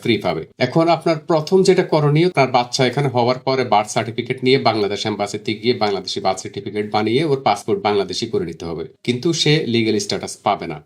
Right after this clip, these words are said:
বাচ্চার এখানের সরাসরি সে সিটিজেনশিপ পাবে শুধু এক শর্তায়, সেটা হচ্ছে বাবা মা উভয়ের যদি কোনো দেশের কোনো নাগরিকত্ব না থাকে, কোনো দেশের কোনো ডকুমেন্টস না থাকে, মানে তারা স্টেটলেস, হোমলেস,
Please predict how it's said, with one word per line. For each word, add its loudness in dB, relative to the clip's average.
বাচ্চার 2
এখানের 2
সরাসরি 2
সে 0
সিটিজেনশিপ 2
পাবে 2
শুধু -2
এক 4
শর্তায়, 0
সেটা 0
হচ্ছে 2
বাবা 4
মা 0
উভয়ের 4
যদি 2
কোনো 4
দেশের 2
কোনো 4
নাগরিকত্ব -2
না -2
থাকে, -6
কোনো 0
দেশের 2
কোনো 2
ডকুমেন্টস 0
না 0
থাকে, -8
মানে 4
তারা 4
স্টেটলেস, 0
হোমলেস, 0